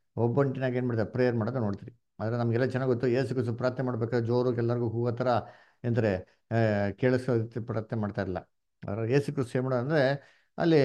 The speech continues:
ಸೈಲೆಂಟ್ ಆಗಿ ಅವ್ರು ಏನ್ ಮಾಡೋರು, ದೇವ್ರ ಹತ್ರ ಪ್ರಾರ್ಥನೆ ಮಾಡೋರು. ಅಂದ್ರೆ ಆ ಒಂದು ಮಾತುಗಳು ಶಿಷ್ಯರುಗಳ ಕಿವಿಗೆ ಸ್ಪಷ್ಟವಾಗಿ ಏನಾಗ್ತಾ ಇರಲ್ಲ, ಕೇಳಿಸ್ತಾ ಇರಲ್ಲ. ಅದ್ರ ಅದು ಯೇಸು ಕ್ರಿಸ್ತ ಏನ್ರಿ ಸುಮ್ನೆ ಹೋಗ್ಬಿಟ್ಟು ಒಂದ್ ಎರಡು ನಿಮಿಷ ಪ್ರೇಯರ್ ಮಾಡೋ ಬಿಸಿಗೆ ಬಂದ್ಬಿಟ್ರು ಅಂತ ಅಂದ್ಬಿಟ್ಟು ಏನಿಲ್ಲ ರೀ.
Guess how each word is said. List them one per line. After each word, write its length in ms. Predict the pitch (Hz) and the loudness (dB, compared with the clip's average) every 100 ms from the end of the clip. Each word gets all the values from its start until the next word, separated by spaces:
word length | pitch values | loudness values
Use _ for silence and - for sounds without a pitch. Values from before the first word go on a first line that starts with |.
| 117 107 | 4 2
ಸೈಲೆಂಟ್ 400 | 143 160 151 139 | 2 4 2 2
ಆಗಿ 220 | 139 156 120 139 143 | 0 2 0 0 -4
ಅವ್ರು 160 | - 120 | -4 -2
ಏನ್ 100 | 143 | 0
ಮಾಡೋರು, 220 | 139 110 | 0 0
ದೇವ್ರ 160 | 107 131 | 0 0
ಹತ್ರ 160 | 120 98 95 - | 0 -2 -4 -6
ಪ್ರಾರ್ಥನೆ 340 | 117 117 123 | -4 -2 -2
ಮಾಡೋರು. 240 | 107 101 98 | -4 -4 -4
ಅಂದ್ರೆ 220 | 110 120 - - | -4 -4 -6 -6
ಆ 100 | 180 196 | 0 2
ಒಂದು 320 | 190 175 165 143 127 117 | 4 6 6 6 6 2
ಮಾತುಗಳು 540 | 139 208 254 - 208 123 92 156 226 220 _ _ _ _ _ _ - | 2 2 2 4 6 6 4 2 0 -2 _ _ _ _ _ _ -4
ಶಿಷ್ಯರುಗಳ 600 | 220 214 294 277 233 220 | 0 4 4 4 6 6
ಕಿವಿಗೆ 400 | 214 220 240 190 190 | 6 4 6 6 6
ಸ್ಪಷ್ಟವಾಗಿ 500 | 196 185 - 214 196 | 4 -2 2 4 4
ಏನಾಗ್ತಾ 260 | 190 170 | 2 2
ಇರಲ್ಲ, 220 | 143 120 92 98 - _ - | 4 4 0 -4 -12 _ -2
ಕೇಳಿಸ್ತಾ 320 | 131 127 123 | 0 0 -2
ಇರಲ್ಲ. 200 | 113 107 | -2 -2
ಅದ್ರ 240 | 101 127 135 | -2 0 2
ಅದು 160 | 127 151 139 | 2 4 4
ಯೇಸು 220 | 143 147 | 2 0
ಕ್ರಿಸ್ತ 260 | 147 123 151 127 127 - - - | -4 -4 0 -2 -2 -10 -10 0
ಏನ್ರಿ 200 | 151 143 | 4 4
ಸುಮ್ನೆ 200 | 151 151 | 4 4
ಹೋಗ್ಬಿಟ್ಟು 320 | 143 143 147 | 6 4 2
ಒಂದ್ 100 | 139 | 2
ಎರಡು 140 | 131 135 | 2 2
ನಿಮಿಷ 180 | 131 | 0
ಪ್ರೇಯರ್ 280 | 139 127 131 | 0 0 0
ಮಾಡೋ 120 | 139 | 2
ಬಿಸಿಗೆ 320 | 127 117 127 131 | 0 -2 0 2
ಬಂದ್ಬಿಟ್ರು 400 | 127 127 120 127 | 2 2 2 0
ಅಂತ 220 | 127 120 | 0 -2
ಅಂದ್ಬಿಟ್ಟು 200 | 113 113 | 0 0
ಏನಿಲ್ಲ 240 | 117 117 107 | 0 2 0
ರೀ. 120 | - | -4